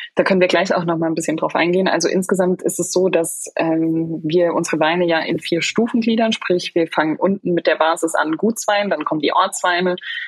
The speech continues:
dann die erste Lage Weine, dann die große Lage Weine. Und ganz oben steht sozusagen, ähm, genau die Spitze der großen Lagen. Das kann dann entweder ein ganz toller Prädikatswein sein,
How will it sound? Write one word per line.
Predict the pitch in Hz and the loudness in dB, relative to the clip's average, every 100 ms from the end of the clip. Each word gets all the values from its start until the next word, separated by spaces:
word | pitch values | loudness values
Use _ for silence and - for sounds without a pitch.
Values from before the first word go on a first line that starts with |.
| - | -2
dann | 170 165 175 | 0 2 2
die | 156 147 | 2 2
erste | 165 202 - | 2 0 0
Lage | 196 190 190 | 2 2 2
Weine, | 185 170 175 160 | 0 0 0 0
dann | 151 | 0
die | 151 | 0
große | - 156 - | -2 -2 0
Lage | 135 - - | 0 -2 -4
Weine. | - 107 90 - - _ _ | -6 -6 -8 -12 -20 _ _
Und | - 170 151 | -2 0 2
ganz | 165 185 - | 2 2 2
oben | 180 202 202 190 | 4 4 2 2
steht | 185 175 170 | 0 0 -2
sozusagen, | - - 151 156 151 156 151 151 | -4 -6 -2 0 2 2 0 0
ähm, | - 151 147 147 147 143 - - _ _ - | 0 0 0 0 0 0 -4 -12 _ _ -4
genau | 147 127 | -2 0
die | 156 | 0
Spitze | - 190 - 165 160 151 | 0 0 2 2 2 0
der | 151 | -2
großen | - 170 165 | -2 -4 2
Lagen. | 180 196 175 | 2 2 0
Das | 156 | -2
kann | - 147 | -4 -2
dann | 196 | -2
entweder | 175 160 147 | -2 0 0
ein | 147 | 2
ganz | 151 160 | 0 0
toller | - 156 | -2 -4
Prädikatswein | - 156 147 214 233 214 214 214 | -2 -2 2 0 2 -2 0 0
sein, | 208 208 208 214 208 | 0 0 -2 -6 -8